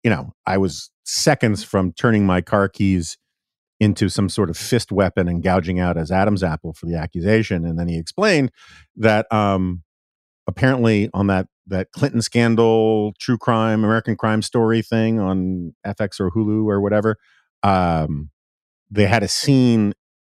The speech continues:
in my up-, old apartment in Adams Morgan, um, where Michael Isikoff from Newsweek and my mom and Linda Tripp have this conversation, yada, yada, yada. And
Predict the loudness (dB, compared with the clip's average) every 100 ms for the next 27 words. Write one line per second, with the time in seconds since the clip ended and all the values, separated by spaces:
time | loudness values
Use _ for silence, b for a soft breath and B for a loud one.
0 | _ -2 0 2 2 2 2 2 -2 -4
1 | -2 0 -2 -2 -2 -2 -4 -6 -2 -2
2 | -2 0 0 2 0 -2 -6 _ _ _
3 | _ -2 0 2 0 -2 -6 -8 -16 _
4 | _ _ _ _ _ -6 2 2 2 0
5 | -2 -4 -2 0 0 0 -2 0 -2 0
6 | -2 0 0 0 0 -4 -2 0 0 0
7 | 0 -2 -2 -2 -2 -2 -6 -6 -8 -6
8 | -4 -2 -2 -2 -2 -2 -4 -8 -10 -12
9 | -16 -18 _ _ _ _ -2 2 2 2
10 | 0 -2 -4 -8